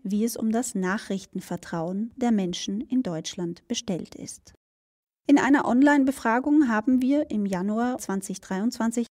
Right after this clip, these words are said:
dazu zweitausend Leute befragt. Dreiundvierzig Prozent sagen, dass sie dem Großteil der Nachrichten im eigenen Land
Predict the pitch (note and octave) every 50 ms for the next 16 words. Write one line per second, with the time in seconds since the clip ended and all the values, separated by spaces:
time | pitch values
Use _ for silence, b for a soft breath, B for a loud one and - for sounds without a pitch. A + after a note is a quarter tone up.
0 | _ _ - A3+ A#3 A#3 - - B3+ - - - - G#3 G3 G#3+ C4+ - - A#3+
1 | A3+ A#3+ A3+ B3 A#3+ A#3 A3 F#3 F3 F3+ F#3+ F#3+ - F3+ F3+ D3 - - - -
2 | - - - - - - - - - - - - _ _ _ _ _ _ _ _
3 | _ _ - - - E3 E3+ G#3 A#3+ B3+ B3+ - B3+ B3 A#3+ - A#3 - - -
4 | G3+ G3 - - G3 G#3+ C4 - - A#3 A#3 B3 B3+ C4+ C#4+ C#4+ B B B B
5 | B B B - - C4 C4 - C#4+ C4+ C4+ C4 C4+ B3 G#3+ A3 A3 A#3+ C4+ -
6 | - - D4+ C#4+ C#4+ C#4+ D4 C#4 C#4+ A#3 G3 F3+ F#3+ G3+ - - B3 - - -
7 | A#3+ A#3 A3+ - - - F3+ F#3+ G3 G#3+ A3 A3 A3 G3+ F#3+ F3 F3+ F#3+ G#3+ C4
8 | - -